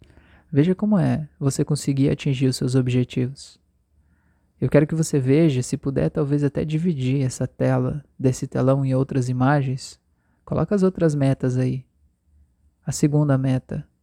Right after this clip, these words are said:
Como é você atingindo essa segunda meta? Como você se sente fazendo isso? Agora coloca a terceira e todas as outras que você tem.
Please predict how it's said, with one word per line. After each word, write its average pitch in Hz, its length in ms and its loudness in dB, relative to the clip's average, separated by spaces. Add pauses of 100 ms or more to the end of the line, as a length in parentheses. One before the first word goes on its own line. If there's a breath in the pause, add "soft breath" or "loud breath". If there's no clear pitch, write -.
(640)
Como 190 220 0
é 143 100 4
você 127 280 0
atingindo 131 540 -2
essa 127 160 -4
segunda 135 360 0
meta? 139 420 -2 (680)
Como 202 220 4
você 175 260 4
se - 140 -4
sente 131 380 -4
fazendo 127 380 -2
isso? - 420 -8 (480 soft breath)
Agora 135 300 4
coloca 139 320 0
a 131 40 -6
terceira 139 580 0
e 135 40 4
todas 262 380 -2
as 160 180 4
outras 135 380 2
que - 80 -10
você 127 240 -4
tem. 131 340 -8